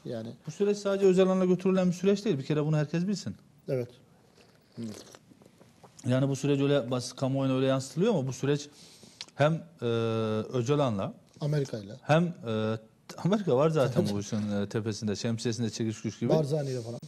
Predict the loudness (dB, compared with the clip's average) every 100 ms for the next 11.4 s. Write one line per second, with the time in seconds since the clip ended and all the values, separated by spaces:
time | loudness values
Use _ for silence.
0 | -16 -8 6 8 8 6 6 6 2 2
1 | 0 2 2 2 -6 -8 -6 -6 -2 0
2 | 0 2 2 0 -4 -20 -20 _ -6 -2
3 | 0 0 2 2 4 2 4 2 0 -4
4 | -6 -2 -2 0 -2 -4 -10 -6 0 0
5 | 0 -4 -4 0 2 0 -2 -6 -2 0
6 | 0 -2 -2 -2 0 0 0 0 -2 0
7 | 2 0 -2 -16 -20 -20 -2 -2 0 0
8 | 0 0 0 0 -2 -2 0 2 2 2
9 | 0 -2 -8 -12 -4 4 4 4 -2 -2
10 | 0 2 2 0 -6 -20 -20 _ -2 0
11 | 0 0 0